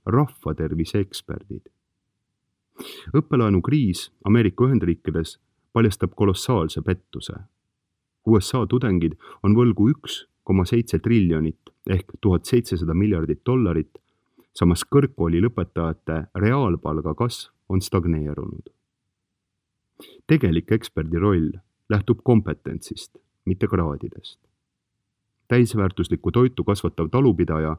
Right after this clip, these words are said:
mõistab tervist paremini kui paljud toitumisspetsialistid ning mootoreid parandav mehaanik mõistab keerulisi süsteemi, süsteeme paremini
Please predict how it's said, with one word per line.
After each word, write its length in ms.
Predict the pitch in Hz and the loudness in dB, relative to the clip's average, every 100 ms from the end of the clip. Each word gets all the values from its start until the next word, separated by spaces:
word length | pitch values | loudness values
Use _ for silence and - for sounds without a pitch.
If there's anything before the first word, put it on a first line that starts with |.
| _ _ _ | _ _ _
mõistab 340 | 113 110 104 - | 0 2 0 0
tervist 380 | 131 110 92 _ | 2 2 -2 _
paremini 600 | 120 104 76 78 71 78 - _ _ - | 0 2 0 -2 -4 -8 -14 _ _ 2
kui 100 | 90 | 4
paljud 300 | 123 123 - | 4 2 2
toitumisspetsialistid 1300 | 95 80 82 80 - 76 - 78 78 - - - - _ _ _ _ _ | 2 2 -2 -6 -6 -8 -6 -8 -8 -10 -10 -12 -14 _ _ _ _ _
ning 140 | 98 82 | 0 4
mootoreid 520 | 117 127 - 80 76 | 6 4 2 -4 -2
parandav 340 | 90 87 82 78 | -2 -2 -2 -2
mehaanik 720 | 82 - 123 120 76 _ - _ _ _ 98 | -2 -2 0 0 -2 _ -20 _ _ _ -2
mõistab 280 | 95 - - | 0 0 2
keerulisi 480 | 127 113 85 82 | 2 4 2 -2
süsteemi, 640 | 78 85 - 120 104 92 82 _ _ _ _ | -4 -4 -2 0 2 2 0 _ _ _ _
süsteeme 640 | - 98 - 143 117 90 80 - _ _ _ _ - - | -6 -4 0 4 4 4 0 -6 _ _ _ _ -18 0
paremini 580 | 113 110 76 73 78 | 4 4 2 -4 -4